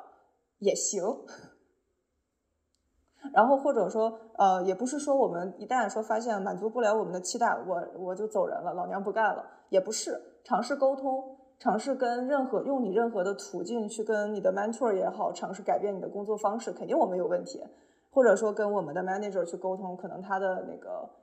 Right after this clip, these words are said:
方式方法，他的分活，他没有意识到你有这个需求。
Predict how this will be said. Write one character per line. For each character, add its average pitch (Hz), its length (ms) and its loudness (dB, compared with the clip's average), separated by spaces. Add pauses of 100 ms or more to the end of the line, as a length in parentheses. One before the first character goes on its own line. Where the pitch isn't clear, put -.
(140)
方 220 180 6
式 226 120 0
方 202 200 -2
法， 190 120 -4
他 196 100 -2
的 220 80 0
分 220 220 -2
活， - 180 -4
他 277 100 -2
没 285 120 2
有 - 80 0
意 302 120 0
识 - 140 0
到 202 160 0
你 190 80 -6
有 175 100 -8
这 - 80 -12
个 156 80 -8
需 - 200 -12
求。 - 180 -12